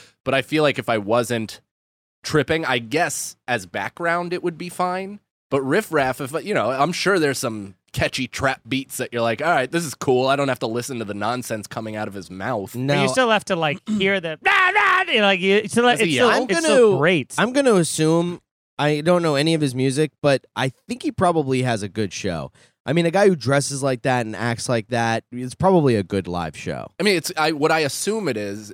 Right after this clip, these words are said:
Speaker 1: Giulio Gallerati, who's hilarious, had that Lil Young Big,
Speaker 3: Yeah,
Speaker 1: that
Speaker 3: yeah.
Speaker 1: rapper
Speaker 2: Yeah.
Speaker 1: that, like, kinda spoke English, kinda didn't. It was all Southern.
Speaker 2: It was good
Speaker 1: you know, what,
Speaker 2: music.
Speaker 1: it was really good music.
Speaker 2: Yeah.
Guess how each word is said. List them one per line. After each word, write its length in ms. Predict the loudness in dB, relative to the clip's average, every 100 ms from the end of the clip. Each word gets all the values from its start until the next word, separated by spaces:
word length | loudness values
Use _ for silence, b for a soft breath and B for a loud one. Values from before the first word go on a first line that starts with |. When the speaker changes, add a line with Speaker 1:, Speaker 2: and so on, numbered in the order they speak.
| -12
Speaker 1:
Giulio 480 | -2 0 2 2 0
Gallerati, 540 | 0 0 2 0 0
who's 160 | -6 -6
hilarious, 720 | -6 0 2 2 -2 -8 -12 b b
had 180 | -4 -2
that 240 | 0 0 0
Lil 220 | 0 2
Young 320 | 2 0 0
Big, 220 | 2 2
Speaker 3:
Yeah, 220 | 2 2
Speaker 1:
that 120 | 0 0
Speaker 3:
yeah. 100 | 0
Speaker 1:
rapper 260 | 2 2
Speaker 2:
Yeah. 260 | 0 0 0
Speaker 1:
that, 180 | -2 0
like, 220 | 0 -2
kinda 420 | -2 -2 0 -2
spoke 380 | -4 -2 -2 -2
English, 460 | -4 -4 -4 -4 -4
kinda 340 | -4 -2 -4
didn't. 380 | -2 -4 -2 -4
It 20 |
was 160 | -4 0
all 180 | 0 0
Southern. 400 | -2 -2 -2 -4
Speaker 2:
It 40 |
was 80 | -2
good 120 | 0
Speaker 1:
you 40 | 2
know, 120 | 4
what, 140 | 4
Speaker 2:
music. 240 | 0 -4 0
Speaker 1:
it 40 |
was 160 | 0 2
really 220 | 2 2
good 220 | 0 -2
music. 160 | 0 2
Speaker 2:
Yeah. 200 | 2